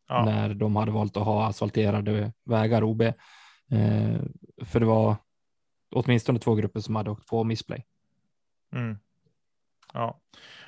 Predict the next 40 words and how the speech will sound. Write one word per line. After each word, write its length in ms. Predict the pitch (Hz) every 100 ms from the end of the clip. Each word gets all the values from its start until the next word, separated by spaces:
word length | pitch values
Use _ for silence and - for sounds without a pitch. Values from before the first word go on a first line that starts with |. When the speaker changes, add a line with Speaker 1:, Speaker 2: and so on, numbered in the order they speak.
| -
Speaker 1:
Ja, 300 | 127 127 147
men 120 | 139
det 60 | 170
är 20 |
sånt 160 | 208 180
som 100 | 160
händer. 280 | 180 127 170
Och 100 | 170
samtidigt 200 | 180 180
kan 60 |
jag 60 | 151
tänka 140 | 131
så 100 | 113
här, 100 | 104
det 180 | 110 127
är 60 | 139
bra 380 | 113 151 131 110
att 100 | -
det 80 |
blir 340 | 104 147 117 107
såna 460 | - 147 175 185
grejer 280 | 107 107 120
också. 380 | 180 - 123 - _ _ -
Speaker 2:
Jättebra. 440 | 117 113 127 139
Speaker 1:
Att 60 | 120
det 60 |
blir 60 | 185
missplay, 480 | 120 120 - 113 107
för 140 | 123
det 160 | 135 139
är 60 |
oftast 320 | 151 143 139
är 100 | 127
det, 220 | 113 113 131
ja, 80 |
men 140 | 135 127
det 80 | 123
är 40 |
fotfel 720 | - 123 113 - 117 110 104
eller... 320 | 107 107 104